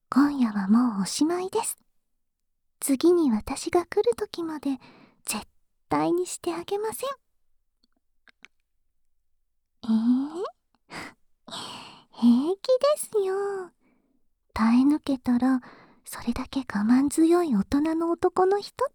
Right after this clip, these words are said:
てことですから。きっと大丈夫ですよ。このまま、一週間か、一ヶ月か、一年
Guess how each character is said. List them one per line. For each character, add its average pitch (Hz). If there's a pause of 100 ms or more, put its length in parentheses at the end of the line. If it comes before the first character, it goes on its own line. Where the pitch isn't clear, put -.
(140)
て 494
こ -
と 403
で 480
す -
か -
ら。 - (760)
き -
っ - (320)
と 370
大 415
丈 - (140)
夫 571
で 480
す -
よ。 381 (920)
こ -
の 208
ま 220
ま、 233 (580)
一 -
週 - (120)
間 233 (140)
か、 - (280)
一 277 (100)
ヶ 320
月 349
か、 269 (360)
一 -
年 494